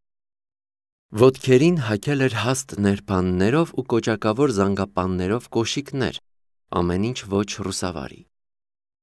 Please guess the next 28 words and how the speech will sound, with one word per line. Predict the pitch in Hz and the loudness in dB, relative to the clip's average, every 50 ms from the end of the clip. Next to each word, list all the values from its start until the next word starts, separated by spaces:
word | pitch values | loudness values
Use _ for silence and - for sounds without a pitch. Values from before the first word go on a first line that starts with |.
| - | 2
Աստառված | 87 95 101 - - 107 107 110 104 117 123 123 - | 2 2 2 4 2 2 2 2 0 -2 -2 -4 -4
քուրքով | - - - 110 101 - - 123 123 104 - | -8 -6 -6 -6 -6 -2 0 0 0 0 -2
սևահեր | - - 85 82 82 78 90 101 92 87 | -4 -4 -4 -2 -2 -2 -2 -2 -4 -4
հարևան | 82 80 73 78 78 87 113 131 139 | -4 -6 -4 -4 -6 -8 -8 -6 -4
այդ | 131 190 - - 90 | -4 -4 -4 -4 -2
բոլորն | 104 98 95 104 117 117 107 104 | 0 0 0 0 0 0 0 -2
ուշադիր | 104 95 - 98 90 87 104 107 104 | -2 -2 -2 -2 -2 -2 -2 -4 -4
զննել | 98 90 101 101 110 117 107 80 71 67 - - | -4 -4 -2 -2 -2 -2 -4 -6 -8 -8 -10 -10
էր, | - - - _ _ _ _ _ _ - | -14 -14 -16 _ _ _ _ _ _ 0
մասամբ | 92 104 113 113 - - 120 107 95 - - _ | 2 2 2 2 2 0 0 0 -2 -2 -6 _
պարապությունից | _ - 87 87 85 80 - - 71 67 - - 71 67 71 95 139 151 - - | _ -2 0 0 0 -4 -6 -8 -10 -8 -8 -8 -8 -6 -4 -4 -4 -4 -4 -6
և, | 101 90 - - _ _ _ _ | -6 -6 -6 -10 _ _ _ _
վերջապես, | - 78 78 82 - - - 64 - - 147 160 - - _ _ _ _ _ _ _ _ _ _ _ - | -8 -6 -6 -6 -6 -8 -10 -8 -4 -4 -4 -4 -4 -6 _ _ _ _ _ _ _ _ _ _ _ 0
հարցրեց | - 143 139 139 - 160 160 135 - 104 | 0 0 0 0 0 0 0 2 2 2
այն | 95 90 - | 0 0 0
անքաղաքավարի | - 107 110 101 - 101 92 92 92 - - 98 92 101 107 117 127 107 | 0 0 0 0 -2 -4 -4 -4 -4 -4 -4 -2 0 0 0 0 -2 -2
քմծիծաղով, | - - 90 67 62 - 73 67 - 98 90 104 104 147 170 160 - _ _ _ _ _ _ | -4 -8 -8 -8 -8 -6 -8 -6 -2 -2 -2 0 2 2 2 2 2 _ _ _ _ _ _
որի | - 104 95 95 | 0 2 2 2
մեջ | 92 90 82 - | 2 0 -2 -2
երբեմն | - 87 80 76 - - 135 127 117 98 | 0 0 0 0 -2 -4 -4 -2 -2 -2
այնպես | 85 85 85 - 90 - - | -4 -6 -6 -8 -8 -8 -6
կոպտորեն | - - 85 78 - - - 87 87 101 113 110 98 | -2 -2 -2 -2 0 -2 -2 0 0 0 -2 -2 -4
ու | 90 - | -6 -6
անփույթ | - - 87 80 69 - - - 160 165 - - | -4 -4 -4 -4 -4 -8 -8 -6 -6 -4 -4 -6
արտահայտվում | 80 - - - 73 78 82 80 - - 104 101 | -10 -10 -8 -8 -8 -8 -8 -10 -8 -6 -4 -4
է | 95 92 | -4 -4
մարդու | 90 85 78 78 - - - 87 | -4 -6 -8 -8 -8 -8 -8 -6
բավականությունը, | 76 73 73 69 69 67 - - 60 64 64 60 - - - 143 156 160 160 | -4 -4 -4 -4 -6 -10 -10 -12 -10 -10 -12 -12 -10 -6 -4 -2 0 0 -2